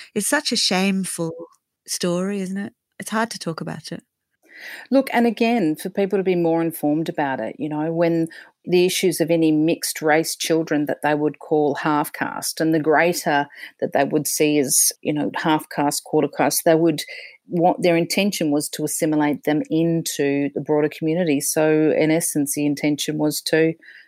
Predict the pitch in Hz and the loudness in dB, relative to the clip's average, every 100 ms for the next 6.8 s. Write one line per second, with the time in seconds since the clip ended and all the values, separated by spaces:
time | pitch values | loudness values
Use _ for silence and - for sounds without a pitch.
0 | _ 180 175 - 165 170 - - 170 156 | _ -2 0 4 6 4 2 0 2 4
1 | 160 - 165 - 160 - - 160 156 156 | 2 -4 -4 0 0 0 -2 0 0 0
2 | 156 - - - 208 - 151 131 - _ | 0 -2 0 2 2 4 4 4 2 _
3 | _ - _ - - - - 175 160 160 | _ -20 _ -6 -6 -6 0 0 2 2
4 | 156 143 156 - 143 - - - - 170 | 4 2 2 0 -2 -2 -4 -6 -2 0
5 | 151 147 160 - - - 160 143 - 156 | 2 2 0 -4 -10 -2 -2 -2 -4 -4
6 | - - 160 170 165 160 147 - | -2 -6 2 4 4 4 0 -6